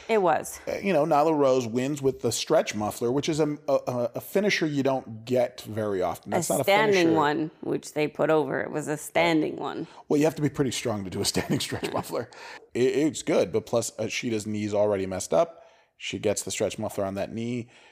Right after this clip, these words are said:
Speaker 2: Shida maybe lasted two seconds before she started tapping out and screaming. So it was
Speaker 1: Yeah.
Speaker 2: really good.
Speaker 1: It was good. It was a good match,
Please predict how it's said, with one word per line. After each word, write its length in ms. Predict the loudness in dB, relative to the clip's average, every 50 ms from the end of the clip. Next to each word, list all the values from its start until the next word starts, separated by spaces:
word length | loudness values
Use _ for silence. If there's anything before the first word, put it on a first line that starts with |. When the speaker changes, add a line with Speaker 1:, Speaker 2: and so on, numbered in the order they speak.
| _ -12 -6
Speaker 2:
Shida 460 | -4 -4 -2 0 2 2 2 2 2
maybe 300 | 0 -2 -2 -2 -2 -2
lasted 540 | -2 -2 -2 -2 -4 -4 -6 -6 -6 -6 -10
two 300 | -10 -6 -4 -4 -2 -2
seconds 460 | -2 -4 -4 -4 -6 -8 -10 -10 -10
before 240 | -12 -10 -10 -10 -10
she 120 | -10 -10
started 300 | -8 -6 -6 -6 -6 -8
tapping 340 | -8 -8 -8 -8 -8 -12 -14
out 140 | -14 -14 -14
and 80 | -12 -12
screaming. 440 | -12 -12 -14 -16 -18 -20 -20 -16 -14
So 140 | -10 -6 -4
it 80 | 0
was 100 | 0 2
Speaker 1:
Yeah. 160 | 0 0 -2 -2
Speaker 2:
really 280 | -4 -4 -4 -4 -6 -10
good. 240 | -10 -12 -10 -6 -2
Speaker 1:
It 100 | 0 0
was 120 | 0 0
good. 340 | -2 -2 -2 -2 -2 -4 -8 -8
It 60 | -6 -6
was 80 | -4
a 40 | -2
good 140 | 0 0 2
match, 300 | 2 2 2 2 -2 -6